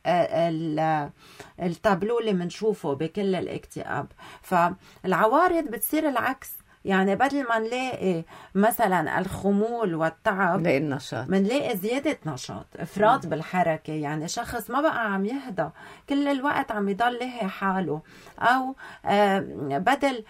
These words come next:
Speaker 1: ما نلاقي ال-، آه، الأرق أو الانسومني، منلاقي زيادة النوم، يعني كتير الشخص عم بينام زيادة،
Speaker 2: عم
Speaker 1: آه،
Speaker 2: يهرب
Speaker 1: عم
Speaker 2: للنوم، يعني.
Speaker 1: يهرب بالنوم.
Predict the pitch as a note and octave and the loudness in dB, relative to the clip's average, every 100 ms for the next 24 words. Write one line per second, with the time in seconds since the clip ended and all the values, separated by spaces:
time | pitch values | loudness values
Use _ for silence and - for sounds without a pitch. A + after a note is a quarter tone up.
0 | - - F#3 G#3 A3+ C4 - G3+ F#3+ - | -20 -2 0 0 0 -2 -2 0 -2 -2
1 | F3+ F3+ E3+ - F3+ E3+ E3 - E3+ D#3+ | -2 -2 -4 -4 0 2 2 2 -2 -4
2 | - - B3 G#3 F#3+ - - _ _ - | -4 0 0 2 -2 -6 -20 _ _ -2
3 | E3+ F3+ - F#3 F#3+ G#3 F#3+ G3 G#3+ A3+ | -2 0 -2 -2 -4 -2 0 2 0 -4
4 | - - F#3+ G3+ B3 A3+ E3+ F#3+ G#3+ G3+ | -12 -12 0 0 2 -2 -2 0 0 0
5 | F#3+ F3+ E3 E3 D3+ D3 D3 C3+ D#3 - | -4 -4 -4 -4 -4 -4 -6 -4 -6 -8
6 | - A3+ G3+ E3+ - F#3+ - F3 D#3+ D#3+ | -10 2 2 2 -6 -8 -8 -6 -4 -4
7 | E3+ F3+ F#3+ D#3+ E3 F3 F#3 D3 - - | -2 0 0 -2 -6 -4 -2 -4 -8 -12
8 | - - - D3+ E3+ A#3 - F#3 D#3 - | -20 -20 -4 2 6 6 6 2 2 2
9 | - - - G#3+ G#3 E3 F#3+ F#3+ F#3 D#3+ | 4 2 2 0 -2 -2 -2 0 0 -2